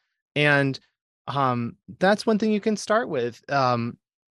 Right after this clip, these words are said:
it, it, I'm, I'm not saying that the kids are gonna welcome your new rules with open arms. <laughs> That's probably not gonna be the case. But,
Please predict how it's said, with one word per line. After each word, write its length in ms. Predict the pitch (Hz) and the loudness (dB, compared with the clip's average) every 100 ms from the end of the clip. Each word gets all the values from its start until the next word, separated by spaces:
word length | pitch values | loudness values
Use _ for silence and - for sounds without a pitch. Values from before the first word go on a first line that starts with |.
| - | -8
it, 180 | 131 165 | -4 0
it, 200 | 165 165 | 0 0
I'm, 160 | 175 | -2
I'm 160 | 120 190 | 0 2
not 200 | 208 185 | 2 2
saying 220 | 185 156 | 2 2
that 120 | 139 | 0
the 80 | 131 | -2
kids 240 | - 151 | -2 -2
are 60 | 131 | 0
gonna 180 | 139 120 | 0 0
welcome 400 | 120 135 - 131 | 2 2 0 -2
your 120 | 117 | -2
new 180 | 117 120 | 0 0
rules 280 | 120 117 110 | 2 0 0
with 120 | 107 | -2
open 260 | 120 104 | -2 -2
arms. 340 | 113 117 101 127 | -2 -2 -2 -4
<laughs> 20 | |
That's 160 | 147 - | -4 -4
probably 340 | - 180 165 | 0 2 2
not 160 | 139 131 | 0 -4
gonna 120 | 131 | -6
be 60 | |
the 100 | 117 | -6
case. 380 | 117 135 123 - | -2 0 0 -2
But, 320 | - 123 123 | -8 -2 -2